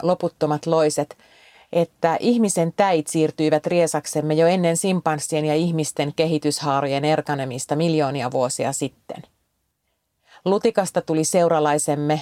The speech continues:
lepakkojen ja ihmisten asuttamista luolista neljännesmiljoona vuotta sitten, ja malarialoisista vaarallisimpana pidetyn Plasmodium falciparumin arvioidaan sairastuttaneen ihmisiä jo noin kolmekymmentätuhatta vuotta sitten.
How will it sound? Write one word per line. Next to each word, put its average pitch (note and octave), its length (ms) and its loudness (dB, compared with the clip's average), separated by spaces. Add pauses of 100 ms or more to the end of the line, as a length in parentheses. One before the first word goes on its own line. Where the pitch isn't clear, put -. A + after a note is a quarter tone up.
lepakkojen D#3 680 0
ja D3 80 0
ihmisten D#3+ 480 -2
asuttamista D3 720 -4
luolista D#3 580 0 (100)
neljännesmiljoona D#3+ 1040 0
vuotta D3 340 -2
sitten, D3 500 -4 (840)
ja E3 200 0
malarialoisista E3 1000 2
vaarallisimpana D3 920 0
pidetyn D3 500 0 (140)
Plasmodium D3+ 720 -2
falciparumin D3 840 -2 (280)
arvioidaan D#3+ 580 2
sairastuttaneen D#3+ 880 0
ihmisiä D#3 480 0
jo D3 140 0
noin C#3+ 220 -2
kolmekymmentätuhatta C3 1200 -6
vuotta - 340 -6
sitten. - 480 -8